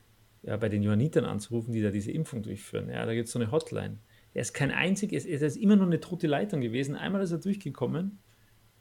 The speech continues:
und war eine Viertelstunde in der Warteschleife, aus der er dann rausgeflogen ist. Ja. Keine Chance gehabt. Und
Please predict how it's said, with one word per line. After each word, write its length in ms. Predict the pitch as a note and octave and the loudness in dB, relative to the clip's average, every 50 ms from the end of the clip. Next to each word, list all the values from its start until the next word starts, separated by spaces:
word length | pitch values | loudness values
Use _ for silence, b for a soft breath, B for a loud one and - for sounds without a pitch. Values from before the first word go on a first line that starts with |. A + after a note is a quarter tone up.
| _ - | _ -4
und 160 | C#3 C3 A#2+ | -2 0 2
war 300 | B2+ C3 C#3 - - - | 2 2 2 0 -2 -4
eine 100 | - - | -6 -4
Viertelstunde 440 | G#2 - F#3 F3 E3+ - F3 D#3+ D3+ | -2 0 0 2 2 2 2 2 2
in 80 | D3 C3+ | 4 4
der 80 | C3 | 4
Warteschleife, 600 | A#2+ C3 E3 - E3+ C3+ - C3 B2 B2+ B2 C3 B2 | 6 4 4 4 2 0 2 2 2 2 4 2 2
aus 100 | A#2 - | 2 4
der 140 | C3+ C3+ | 4 2
er 60 | C3+ B2+ | 2 2
dann 120 | B2 B2 | 2 0
rausgeflogen 640 | A#2 A#2+ B2 C3+ - - G#2+ - - G2+ G2 G2 F#2 | 0 0 0 0 -2 -6 -12 -10 -8 -8 -6 -6 -8
ist. 280 | - G2 - - - | -10 -10 -12 -14 -14
Ja. 220 | - B2+ C3 B2+ A#2+ - _ _ _ _ _ _ _ _ _ _ _ _ _ _ _ _ _ _ _ _ _ _ _ - - | -12 -10 -10 -10 -12 -14 _ _ _ _ _ _ _ _ _ _ _ _ _ _ _ _ _ _ _ _ _ _ _ -18 -6
Keine 280 | - - D3+ E3 F3 | -2 0 2 2 2
Chance 340 | D#3+ - D#3+ D3 C#3+ B2+ A#2+ | 2 2 2 2 2 2 2
gehabt. 420 | A2+ G#2 G2+ G2 G2 - - - - _ _ _ b b b b b b _ _ _ _ _ _ - | 2 2 0 -2 -4 -8 -12 -20 -20 _ _ _ b b b b b b _ _ _ _ _ _ 0
Und 520 | B2 A#2 A#2 A#2 A#2 B2 B2 B2 B2 A#2 | 2 4 4 4 4 2 2 0 0 -2